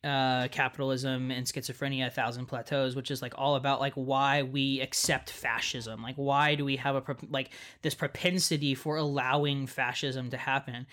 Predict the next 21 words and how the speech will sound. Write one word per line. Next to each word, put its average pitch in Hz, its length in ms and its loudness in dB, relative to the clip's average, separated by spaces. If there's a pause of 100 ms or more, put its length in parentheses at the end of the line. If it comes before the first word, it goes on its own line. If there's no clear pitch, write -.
(340)
Um, 143 520 2
and, 190 300 2
you 214 100 4
know, 147 240 2 (200)
it's 190 180 0
a 170 60 6
long, 143 920 0
verbose, 143 520 2
ridiculous 135 560 -2
text, 170 300 0
but 156 180 -2
at 165 100 0
the 175 160 4
end 175 100 4
of 156 60 4
the 147 80 0
day, 143 180 4
the, 139 280 2 (400)
the 156 100 2
basic, 170 720 2 (120)
like, 139 280 -2